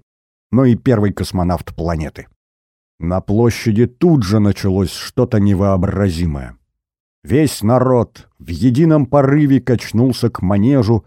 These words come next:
чтобы увидеть Гагарина и услышать, что он будет говорить. Из-за невысокого роста, да ещё и за спинами рослых милиционеров,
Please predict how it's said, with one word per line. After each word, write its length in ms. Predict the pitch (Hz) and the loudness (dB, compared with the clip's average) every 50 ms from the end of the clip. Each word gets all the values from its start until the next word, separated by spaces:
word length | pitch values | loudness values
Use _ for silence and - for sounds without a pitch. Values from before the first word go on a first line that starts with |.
| _ _ _ _ _ _ | _ _ _ _ _ _
чтобы 320 | - - - 120 110 107 | -14 -6 -2 0 2 2
увидеть 500 | 110 110 101 101 123 107 101 107 87 85 | 2 2 4 2 2 2 2 0 -2 -2
Гагарина 480 | 82 92 98 87 120 131 123 127 110 107 | -2 -2 0 2 2 2 2 2 2 0
и 200 | 110 - - 143 | -2 0 2 4
услышать, 960 | 139 135 123 110 - - - 110 117 143 156 - - 135 123 123 - - - _ _ | 4 4 4 2 0 -2 -2 0 2 2 0 0 0 -4 -4 -4 -6 -20 -20 _ _
что 480 | _ - - - - - - 131 123 123 | _ -18 -16 -16 -12 -6 0 0 0 2
он 320 | - - 110 110 101 98 | 2 0 0 0 0 0
будет 500 | 76 85 95 87 87 98 85 - - _ - | -2 -2 -2 0 0 -2 -2 -4 -14 _ -16
говорить. 580 | - 82 95 90 82 78 73 69 - - - - _ _ _ _ _ _ _ _ _ _ _ _ _ - | -10 -6 -4 -4 -4 -4 -6 -8 -14 -18 -20 -20 _ _ _ _ _ _ _ _ _ _ _ _ _ -4
Из-за 280 | 101 101 90 82 110 120 | -4 -2 0 0 2 4
невысокого 640 | 123 123 127 135 - 156 143 - 139 123 120 117 | 4 4 2 2 2 0 0 2 2 2 2 2
роста, 560 | 113 117 131 139 131 120 - - - - 67 - _ _ _ _ _ | 2 2 0 0 0 -2 -6 -10 -12 -12 -12 -12 _ _ _ _ _
да 140 | - 87 104 | -2 0 2
ещё 320 | 113 117 104 - - 143 | 2 2 2 2 2 2
и 80 | 139 127 | 4 4
за 160 | 101 104 120 | 4 2 0
спинами 420 | 117 - - - 151 147 131 117 113 | 0 -2 -2 0 2 4 4 4 4
рослых 540 | 107 98 107 127 139 - - 104 95 - | 2 2 0 0 -2 -2 -2 -4 -4 -2
милиционеров, 840 | 98 98 90 95 90 - - 101 101 113 139 135 123 123 - - - | -2 -2 -2 -2 -2 -2 -2 -2 0 0 0 0 0 0 -2 -4 -14